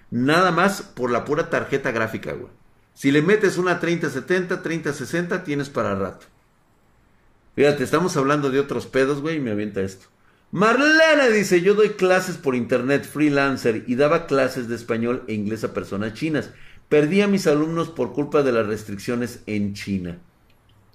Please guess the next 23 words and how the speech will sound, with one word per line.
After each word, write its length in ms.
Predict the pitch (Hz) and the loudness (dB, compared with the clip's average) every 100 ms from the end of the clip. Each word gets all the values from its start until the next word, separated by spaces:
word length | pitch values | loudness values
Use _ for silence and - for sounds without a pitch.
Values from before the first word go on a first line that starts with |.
| _ | _
Marlene, 680 | - 104 110 139 165 156 - _ _ _ _ _ _ _ _ - | -12 -6 -2 0 0 -2 -10 _ _ _ _ _ _ _ _ -4
tienes 300 | 151 185 - | 0 0 -2
que 80 | |
empezar 420 | 175 170 160 160 156 | -4 -2 -2 2 2
a 40 | |
abrir 300 | 135 147 147 | 2 0 -2
tu 120 | 143 | -2
mercado 720 | 120 98 101 139 143 175 190 113 | -4 -4 0 2 4 2 -2 -4
en 160 | 110 | -4
otros 380 | 123 120 107 92 | -2 -2 -4 -2
lados. 440 | 95 90 82 82 | -2 -2 -4 -8
Divergencia. 1300 | 104 135 143 143 135 - 156 151 131 101 - 80 - - - - _ _ - _ _ _ | -6 -2 2 2 0 -4 -4 -2 -4 -6 -10 -10 -12 -16 -20 -20 _ _ -20 _ _ _
Tienes 560 | 131 147 160 156 151 | -2 2 2 0 -6
que 200 | - 135 | -6 -8
serlo, 520 | 113 135 123 110 101 95 | -6 -2 -2 -2 -4 -6
tienes 300 | 147 160 - | -6 -8 -6
que 160 | 165 | -2
adaptarte. 1040 | 156 143 - - 147 139 135 - - - - - - - - | -2 -2 -4 -4 0 0 0 -2 -4 -6 -12 -16 -16 -18 -6
Ahora 320 | 107 139 165 | 0 4 4
viene 540 | 175 190 208 208 185 - | 4 4 4 2 -2 -4
esto 380 | 156 151 170 | -4 -2 -2
del 160 | 139 123 | 0 0
metaverso. 920 | 113 107 110 104 131 127 - 85 - | -2 -2 -2 2 2 2 -2 -8 -10